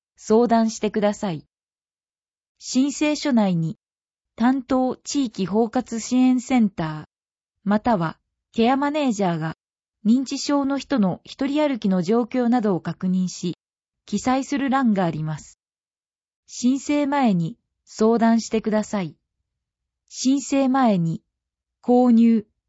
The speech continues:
レンタルした場合は、助成の対象になりません。申し込み、問い合わせ先、高齢者福祉課。電話、零八四八、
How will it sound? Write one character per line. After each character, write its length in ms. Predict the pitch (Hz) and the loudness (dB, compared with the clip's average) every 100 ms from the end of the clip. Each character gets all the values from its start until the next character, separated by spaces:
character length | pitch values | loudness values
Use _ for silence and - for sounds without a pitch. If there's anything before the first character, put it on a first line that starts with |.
| _ - | _ -4
レ 140 | 277 | -4
ン 100 | 320 | -2
タ 100 | 254 | 0
ル 100 | 202 | 0
し 120 | - | 0
た 120 | - | -2
場 200 | 180 180 | 0 0
合 80 | 175 | 0
は、 260 | 175 170 - _ _ _ - | -2 -4 -6 _ _ _ -6
助 180 | 170 202 | -2 0
成 280 | 254 247 | 2 2
の 140 | 247 240 | 2 2
対 220 | 220 226 | 2 0
象 240 | - 226 | 0 2
に 140 | 220 220 | 4 4
な 100 | 190 | 2
り 140 | 196 | 0
ま 140 | 196 196 | -2 -2
せ 180 | 202 | -4
ん。 120 | 165 143 _ _ _ _ _ _ _ _ _ _ _ - | -6 -8 _ _ _ _ _ _ _ _ _ _ _ -2
申 240 | 196 247 | 4 4
し 140 | 247 - | 2 -2
込 160 | 240 220 | 2 4
み、 220 | 220 - _ _ _ _ _ _ _ | 4 0 _ _ _ _ _ _ _
問 240 | - 220 240 | 0 2 4
い 60 | |
合 60 | 247 | 2
わ 120 | 233 | 2
せ 120 | 240 | 0
先、 480 | 220 220 - 196 - _ _ _ _ _ _ _ _ _ | -4 -6 -6 -8 -8 _ _ _ _ _ _ _ _ _
高 280 | - 285 285 | -2 0 2
齢 180 | 294 269 | 2 -2
者 160 | - 185 | -2 -6
福 240 | - 196 | -6 -6
祉 220 | 180 - | -6 -8
課。 220 | 180 175 - _ _ _ _ _ _ _ _ _ _ _ - | -6 -6 -8 _ _ _ _ _ _ _ _ _ _ _ 0
電 300 | 220 220 208 | 4 6 4
話、 200 | 202 - _ _ _ _ _ _ _ - | 2 -4 _ _ _ _ _ _ _ 2
零 280 | 247 277 | 2 2
八 380 | 269 294 - 190 | 0 -6 -6 -2
四 260 | 196 220 220 | 2 2 2
八、 500 | 214 202 - 156 | 0 -4 -6 -10